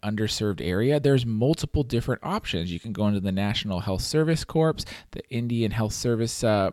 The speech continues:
program. Uh, if you are a teacher, you could get a faculty loan repayment program.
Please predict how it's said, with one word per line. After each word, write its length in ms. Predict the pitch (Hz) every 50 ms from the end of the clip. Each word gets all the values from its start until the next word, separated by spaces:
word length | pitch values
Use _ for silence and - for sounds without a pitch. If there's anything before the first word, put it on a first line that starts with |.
| - -
program. 640 | - 135 135 127 117 127 127 127 123 120 120 120 120 - - - - - - -
Uh, 200 | 98 95 92 71
if 160 | 95 104 110
you 180 | 113 110 107 98
are 240 | 71 92 92 80 76
a 60 | 80
teacher, 560 | - - - 147 147 135 - - 147 143 139
you 160 | 135 120 113
could 80 | 113 98
get 100 | 110 101
a 60 | 90
faculty 640 | - - - 123 123 131 - 139 123 - - 127 117
loan 260 | 113 117 117 117 113
repayment 460 | 117 117 101 - 123 120 113 - -
program. 520 | - 127 127 117 120 120 113 113 113 113